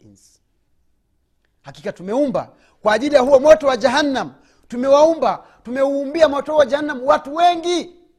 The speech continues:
miongoni mwa majini na watu. Katika aya hii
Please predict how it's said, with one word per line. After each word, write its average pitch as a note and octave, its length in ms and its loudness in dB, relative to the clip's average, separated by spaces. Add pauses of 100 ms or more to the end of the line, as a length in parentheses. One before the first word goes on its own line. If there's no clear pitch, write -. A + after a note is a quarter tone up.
(200)
miongoni C#4 340 -6
mwa C4+ 120 -8
majini E4+ 580 -6 (420)
na G#3+ 160 -4
watu. G#3+ 400 -2 (460)
Katika - 300 -4
aya D4 160 4
hii D4+ 400 -2